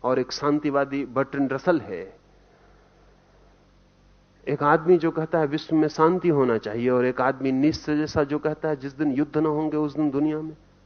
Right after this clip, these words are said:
कोई अर्थ न रह जाएगा। इनके बीच बौद्धिक विवाद ही है सिर्फ, या नक्षत्रों का भी विवाद है?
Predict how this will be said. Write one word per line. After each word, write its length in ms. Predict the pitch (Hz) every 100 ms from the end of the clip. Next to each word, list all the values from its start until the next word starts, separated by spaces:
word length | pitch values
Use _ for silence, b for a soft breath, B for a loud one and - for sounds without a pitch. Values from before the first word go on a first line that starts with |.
| _
कोई 180 | 156 147 -
अर्थ 260 | 175 -
न 80 | 180
रह 200 | 127 117
जाएगा। 500 | 117 95 101 - - - - - - - - - - - - - - - - - _ _ - - _ - b b b b -
इनके 280 | 262 302 277
बीच 280 | 208 294 247
बौद्धिक 540 | 135 139 147 147 247
विवाद 500 | 160 120 110 135 165
ही 160 | 220 240
है 120 | 269
सिर्फ, 320 | 269 330 -
या 100 | 214
नक्षत्रों 680 | 160 139 - - - 208 226
का 120 | 240
भी 140 | 233
विवाद 420 | 202 175 165 - -
है? 220 | -